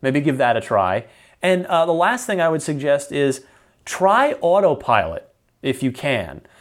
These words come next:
Odds are that your test drive route that the, the Tesla rep is gonna take you on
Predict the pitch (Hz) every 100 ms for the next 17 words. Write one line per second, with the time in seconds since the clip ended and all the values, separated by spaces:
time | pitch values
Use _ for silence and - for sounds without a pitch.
0 | - _ _ _ _ 131 208 240 170 190
1 | 180 170 147 147 135 123 - 170 170 -
2 | 160 160 165 139 147 156 196 - 127 -
3 | 113 107 - - 117 - 123 - 117 117
4 | 120 113 120 110 127 123 139 131 131 135